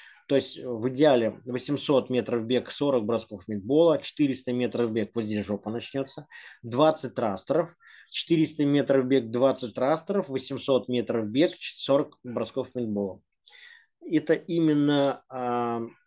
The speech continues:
то переключение функций, где они вот несовместимы, можно сказать, друг с другом. Они вообще друг друга убивают. Если вы, э,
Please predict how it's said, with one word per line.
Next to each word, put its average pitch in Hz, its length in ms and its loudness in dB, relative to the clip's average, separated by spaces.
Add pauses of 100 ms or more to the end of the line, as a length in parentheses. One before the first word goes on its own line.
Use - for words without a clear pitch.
то 160 140 6
переключение 135 1300 0 (1000)
функций, 147 800 2 (540)
где 123 840 0 (640)
они 139 420 0
вот 127 260 0
несовместимы, 127 920 -2
можно 107 260 -2
сказать, 104 440 -6 (120)
друг 123 340 -2
с 123 40 -6
другом. 117 440 0
Они 131 200 -2
вообще 127 320 0
друг 123 280 0
друга 131 280 2
убивают. 117 800 0 (640)
Если 131 300 -4
вы, 135 400 0 (160)
э, 113 720 -4